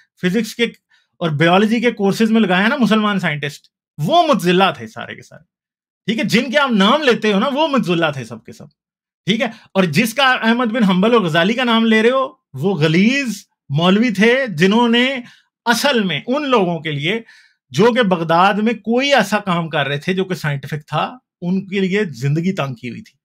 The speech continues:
उनको गलियों में घसीटा था। ये बात मैं कर रहा हूँ, आप ये बात जो कर रहे हो उसका इस बात से कोई ताल्लुक ही नहीं है। मैं एक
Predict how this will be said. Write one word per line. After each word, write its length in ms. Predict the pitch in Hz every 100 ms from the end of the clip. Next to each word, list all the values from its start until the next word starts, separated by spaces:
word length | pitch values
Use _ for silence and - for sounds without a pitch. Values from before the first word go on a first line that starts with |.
| _ -
उनको 260 | 202 233 254
गलियों 340 | 185 220 233
में 80 | 214
घसीटा 340 | 156 143 110
था। 160 | 110 - _ _ _ _ _ -
ये 200 | 151 262
बात 240 | 247 202 185
मैं 180 | 170 139
कर 140 | 113
रहा 100 | 120
हूँ, 100 | 135
आप 260 | 202 240 254
ये 100 | 269
बात 220 | 233 240
जो 100 | 247
कर 200 | 247 247
रहे 100 | 277
हो 80 | 294
उसका 260 | 220 277
इस 100 | 269
बात 180 | 226 254
से 80 | 233
कोई 120 | 240
ताल्लुक 340 | 240 247 254 208
ही 60 |
नहीं 160 | 156 117
है। 120 | - _ _ _ _ _
मैं 500 | 123 143 190 254 269
एक 180 | 262 196